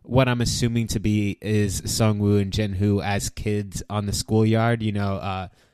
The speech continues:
going back to our opening shot of the entire series, I think it is implied to be them, or at least a version of them, if you will. Uh, it represents them playing together as children. Um, but this is when the show starts to feel a lot more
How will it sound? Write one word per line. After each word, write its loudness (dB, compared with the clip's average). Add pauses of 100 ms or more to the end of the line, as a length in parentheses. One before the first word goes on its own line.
(140)
going 4
back 0
to 4
our 4
opening 2
shot -2
of -2
the -2
entire -2
series, 0
I -4
think -6
it -2
is -2
implied -2
to -8
be -4
them, 0 (320)
or -2
at 2
least 0
a 2
version 0
of 0
them, 2
if -2
you 0
will. 0 (360)
Uh, -2
it -4
represents 0
them 0
playing -2
together 0
as -2
children. -6 (360)
Um, -10 (340)
but 4
this 4
is 4
when 4
the 4
show 4
starts 0
to 0
feel 2
a 2
lot 0
more 0